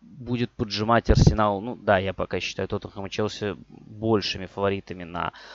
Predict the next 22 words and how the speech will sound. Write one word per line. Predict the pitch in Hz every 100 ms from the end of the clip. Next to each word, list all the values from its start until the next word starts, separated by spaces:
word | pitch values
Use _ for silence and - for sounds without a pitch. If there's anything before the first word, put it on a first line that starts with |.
| - -
топ-четыре, | 110 - - - 127 123
чем | 104 101 98
Арсенал, | 92 143 202
просто | - 165 -
потому | - - 110
что, | 135 - 101
ну, | 101 117
они | 98 104
были | 101 101
в | 92
более | 98 98
высокой | 95 - 104 - 98 - - -
стартовой | - - 113 104 107
позиции, | 95 104 113 190 - - 127
и, | 98 95 123 120 110
ну, | 87 90 110
на | 95 98
мой | 110 123
взгляд, | 107 95
они | 98 104 110
её | 101
не | 95 95 104